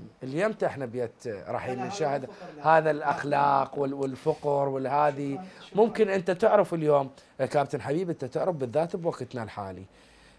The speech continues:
Speaker 1: ال-، هيك طينة طيبة، آه، صعب تعيش.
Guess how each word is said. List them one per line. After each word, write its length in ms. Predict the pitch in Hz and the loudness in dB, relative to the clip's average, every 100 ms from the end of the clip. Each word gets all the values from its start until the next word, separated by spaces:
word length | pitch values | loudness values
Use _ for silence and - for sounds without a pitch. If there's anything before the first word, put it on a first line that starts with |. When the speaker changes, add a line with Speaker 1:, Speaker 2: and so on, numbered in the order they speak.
| - 120 | -10 -6
Speaker 1:
ال-، 420 | 123 117 71 73 - - _ _ _ - | -6 -6 -10 -14 -20 -20 _ _ _ -12
هيك 500 | 107 196 240 - 208 | -2 0 2 -2 2
طينة 520 | 180 175 165 185 202 - | 4 6 6 4 0 4
طيبة، 520 | 190 190 175 180 247 - - - - - | 8 8 8 6 6 2 -10 -20 -8 2
آه، 160 | 160 | 2
صعب 420 | - - 226 277 269 | 6 10 12 10 6
تعيش. 480 | 156 127 110 - | 0 -2 -2 -6